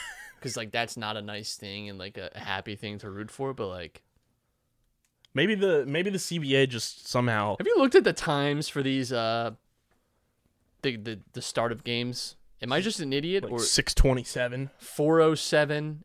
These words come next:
Speaker 2: eight oh seven, seven oh two?
Speaker 1: That's the old Blue Jays special.
Speaker 2: Four thirty-seven? What? Why? <laughs> I get that, like, numbers don't actually mean anything, so if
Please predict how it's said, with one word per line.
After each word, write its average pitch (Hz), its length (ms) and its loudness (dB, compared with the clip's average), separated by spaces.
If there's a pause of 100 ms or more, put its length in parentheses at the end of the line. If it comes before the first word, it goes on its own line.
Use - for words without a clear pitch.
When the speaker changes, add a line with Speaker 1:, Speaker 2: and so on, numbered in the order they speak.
(120)
Speaker 2:
eight 131 180 2
oh 143 140 4
seven, 143 560 -2 (420)
seven 139 540 2
oh 135 180 2
two? 131 320 -2
Speaker 1:
That's - 180 -2
the 135 100 0
old 117 200 2
Blue 143 180 4
Jays 127 300 0
special. - 500 -10 (100)
Speaker 2:
Four 143 440 2
thirty-seven? 143 840 0 (1200)
What? 127 200 -6 (1000)
Why? 127 460 4 (120)
<laughs> - 1800 -14
I 180 100 6
get 254 220 2
that, 208 280 -6
like, 147 180 2
numbers 147 380 2
don't 139 180 2
actually 147 260 -2
mean 135 160 0
anything, 151 420 -4
so 123 140 -2
if 120 120 -6